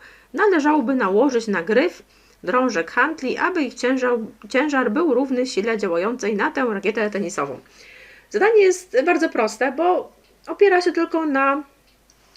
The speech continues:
użyciu wzorów, które trzeba znać. Więc jeżeli mamy siłę w trakcie zderzenia, to tą siłę obliczamy ze wzoru, że to jest zmiana pędu w czasie. Jeżeli chodzi o wzór na pęd, no to to jest iloczyn masy i prędkości. Jak chcemy policzyć zmianę pędu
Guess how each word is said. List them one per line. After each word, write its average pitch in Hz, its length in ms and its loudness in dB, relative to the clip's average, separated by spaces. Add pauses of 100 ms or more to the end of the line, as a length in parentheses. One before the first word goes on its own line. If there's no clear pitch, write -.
(100)
użyciu 330 340 -2
wzorów, 294 380 0
które 202 240 -4
trzeba 208 240 -4
znać. 185 380 -4 (600)
Więc 220 200 -2
jeżeli 277 280 0
mamy 269 300 0
siłę 262 320 -2
w 226 40 -18
trakcie 233 320 -4
zderzenia, 202 600 -2
to 269 120 -4
tą 240 180 -4
siłę 262 260 -2
obliczamy 240 440 -4
ze 240 100 -2
wzoru, 220 360 -2
że 214 80 -12
to 214 60 0
jest 220 120 -2
zmiana 214 260 -2
pędu 202 300 -4
w - 60 -14
czasie. - 400 -6 (1200)
Jeżeli 240 300 0
chodzi 294 240 0
o 254 60 4
wzór 254 200 -2
na 240 140 -2
pęd, 202 480 -2
no 370 120 -4
to 359 100 -4
to 285 120 0
jest 277 140 0
iloczyn 233 380 -2
masy 208 380 -2
i - 80 -6
prędkości. 208 720 -4 (840)
Jak 190 140 -2
chcemy 320 260 -2
policzyć 262 360 0
zmianę 190 360 0
pędu 190 600 -2